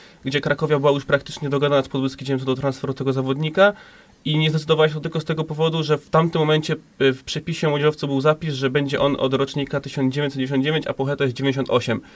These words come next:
I to był jedyny za-, jedyny zapis, który, jakby jedyny powód, przez który on do Krakowi nie przyszedł, a w tym czasie wo-, pojawił się mniej więcej w klu-, na przykład w klubie Bojan Czeczarić. Okej, ja do, ja do Bojana nic nie mam,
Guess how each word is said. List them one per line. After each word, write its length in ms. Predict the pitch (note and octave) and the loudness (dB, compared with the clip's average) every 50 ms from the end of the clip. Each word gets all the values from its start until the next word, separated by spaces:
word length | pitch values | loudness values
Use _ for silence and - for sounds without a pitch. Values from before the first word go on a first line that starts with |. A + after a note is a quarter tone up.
| - - - - - - | -20 -20 -20 -16 -14 -2
I 60 | B2 | 0
to 120 | - D#3 | 2 2
był 120 | D3+ D3+ D3+ | 2 2 2
jedyny 260 | D3 D#3 D#3 D3+ C3+ | 2 4 4 4 6
za-, 100 | D3 - - | 4 4 4
jedyny 260 | D3 C#3+ C#3+ D#3 C#3 | 2 0 0 2 2
zapis, 340 | D3 D3 - - C#3+ - - | 4 2 2 0 -6 -8 -6
który, 200 | - D3 B2+ A2+ | -4 -2 0 2
jakby 220 | C#3 C#3 B2+ C#3 | 2 2 2 2
jedyny 200 | C#3 D3 D3+ D3 | 0 0 0 -2
powód, 240 | - D3+ D3 D3+ C#3 - - - | -2 -4 -6 -6 -8 -10 -12 -12
przez 200 | - C#3+ C3 - | -10 -10 -10 -6
który 460 | - - C#3 C#3+ C#3+ C#3+ C#3+ C#3+ C#3 - | -4 -2 0 0 2 2 2 2 2 0
on 160 | - C#3 C#3 C3 | 0 0 0 0
do 120 | C#3 C3+ | 0 -2
Krakowi 360 | - - C3+ - C#3+ B2+ C3 | -2 -4 -4 -2 -2 0 2
nie 120 | C3 B2+ B2 | 0 0 0
przyszedł, 420 | - - A#2 D3 D#3+ F#3 A3 G3+ - - - - - - - - - - - - | -2 -2 2 4 6 6 4 2 0 -8 -20 -20 -20 -20 -20 -20 -20 -20 -6 0
a 140 | - C3+ C3+ | 0 2 2
w 80 | C3+ | 0
tym 160 | - - D#3 C#3+ | 0 0 0 0
czasie 220 | D#3 D3+ - D#3+ | 0 0 0 0
wo-, 160 | C#3+ C#3+ C#3 B2+ C3 - | 2 2 0 0 -2 2
pojawił 240 | - D3 D3 D3 C#3+ C#3 | 4 4 4 4 2 0
się 100 | - D3+ | -2 0
mniej 120 | C#3 C3+ | 2 2
więcej 240 | C#3+ C#3 - C#3+ C3 | 2 0 0 -4 -6
w 80 | - | -6
klu-, 240 | - C3 B2 D3 C#3 | -6 -2 0 2 2
na 80 | C#3 C3+ | 2 0
przykład 200 | - - C#3 C3 | -2 -4 -8 -8
w 80 | C3 | -4
klubie 320 | B2+ C3 C3 B2+ C3+ C3 C3+ C#3 C3+ C3 C3+ C3 C3 A#2 - - - _ - | -4 -2 0 2 4 4 6 6 6 6 6 4 4 2 0 -4 -10 _ -6
Bojan 320 | C3+ C3 D3+ C#3+ B2+ A#2 A2 | 0 4 6 6 6 6 4
Czeczarić. 480 | - A2 - A#2 G2 D#2+ - - - - - - - - - | 0 -4 -4 -4 -4 -4 -6 -12 -18 -20 -20 -20 -20 -2 0
Okej, 300 | - C#3+ - D3 A#2+ A#2 | 0 2 4 4 6 8
ja 160 | C3+ C#3+ D3 | 8 8 10
do, 220 | D3+ D3+ D3 C#3+ | 10 8 8 8
ja 140 | C3+ C#3 C#3+ | 8 8 8
do 100 | D3 D3 | 6 6
Bojana 240 | C3+ D3 D3 D3 C#3+ | 8 8 8 8 6
nic 140 | C#3 C3 C3+ | 4 4 4
nie 120 | C3+ B2+ | 4 4
mam, 260 | C3+ C3+ C#3+ C#3+ C#3 | 4 4 2 0 -2